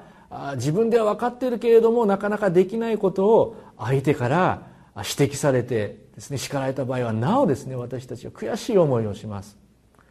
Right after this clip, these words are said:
そういう時に私たちの心を静める一番確かな方法は何か。やはり、祈りなのではないかと示されます。私たちが心から本当に自分を変えたい場合、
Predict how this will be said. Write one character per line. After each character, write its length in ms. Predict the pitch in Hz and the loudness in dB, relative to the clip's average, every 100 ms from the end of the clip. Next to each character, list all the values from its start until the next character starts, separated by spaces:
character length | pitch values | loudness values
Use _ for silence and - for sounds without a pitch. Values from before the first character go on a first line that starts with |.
| _ _ _ | _ _ _
そ 160 | - | 2
う 40 | 139 | 2
い 20 | |
う 20 | |
時 200 | 139 135 | 2 -2
に 80 | 127 | -2
私 280 | 113 110 123 | -2 -2 -4
た 140 | 123 | -4
ち 100 | 117 | -6
の 120 | 117 104 | -6 -8
心 340 | 104 120 110 | -8 -6 -6
を 40 | |
静 260 | 107 110 107 | -6 -10 -10
め 120 | 107 | -8
る 80 | 101 | -6
一 280 | 101 - 170 | -8 -8 -6
番 420 | 202 208 196 - - - - | -4 -2 -2 -4 -18 -20 -8
確 240 | 139 131 | -4 -4
か 120 | - 104 | -4 -8
な 80 | |
方 200 | 92 104 | -8 -10
法 120 | 92 98 | -10 -12
は 120 | 92 | -12
何 240 | 95 98 | -12 -12
か。 260 | 98 101 104 _ _ _ _ _ _ _ _ _ _ _ _ _ - | -14 -20 -20 _ _ _ _ _ _ _ _ _ _ _ _ _ -8
や 120 | 107 | -6
は 120 | 110 | -4
り、 200 | 104 104 - - _ _ _ - | -4 -6 -12 -20 _ _ _ -8
祈 340 | 110 131 151 | -2 0 2
り 60 | 151 | 0
な 100 | 143 | 0
の 120 | 123 | -2
で 100 | 110 | -4
は 100 | 95 | -6
な 140 | 95 | -8
い 60 | 95 | -10
か 140 | 95 | -12
と 400 | 92 127 131 - - _ _ | -4 -2 -2 -4 -20 _ _
示 280 | - 104 98 | -14 -10 -8
さ 100 | 98 | -8
れ 80 | |
ま 160 | 98 101 | -8 -10
す。 220 | - - _ _ _ _ _ _ _ - | -14 -20 _ _ _ _ _ _ _ -10
私 320 | 120 143 127 | -8 -6 -6
た 120 | 127 | -8
ち 100 | 110 | -8
が 140 | 127 120 | -8 -12
心 400 | - - 185 202 | -12 -6 -2 0
か 140 | 202 | 0
ら 320 | 185 139 101 - - _ _ _ _ _ _ _ _ _ - | 0 0 -4 -14 -20 _ _ _ _ _ _ _ _ _ -4
本 160 | 165 | -2
当 180 | 185 185 | 2 4
に 80 | 180 | 6
自 140 | 135 | 4
分 220 | 135 147 139 | 2 2 2
を 80 | 135 | 2
変 140 | 131 | 0
え 60 | 127 | 2
た 140 | 127 | 0
い 60 | 110 | 0
場 140 | 101 | -2
合、 80 | 90 | -6